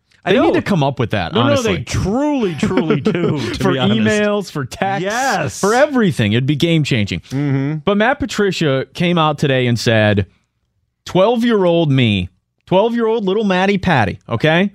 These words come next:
Speaker 2: playing in a sandbox or doing whatever he's doing,"
Speaker 1: With a beard.
Speaker 2: "is fired up right now."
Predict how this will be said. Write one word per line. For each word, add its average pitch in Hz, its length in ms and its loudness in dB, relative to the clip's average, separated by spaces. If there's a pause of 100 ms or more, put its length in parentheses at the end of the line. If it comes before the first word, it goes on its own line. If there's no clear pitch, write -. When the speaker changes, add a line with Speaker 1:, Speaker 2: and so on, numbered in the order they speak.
(140)
Speaker 2:
playing 175 260 0
in 180 100 2
a 160 40 0
sandbox 170 600 -2
or 151 40 -2
doing 165 240 0
whatever 156 240 0
he's 147 100 2
doing," 113 320 2
Speaker 1:
With 135 160 2
a 160 60 2
beard. 127 380 0 (160)
Speaker 2:
"is 170 240 0
fired 175 640 0
up 123 200 0
right 101 240 0
now." 101 200 -4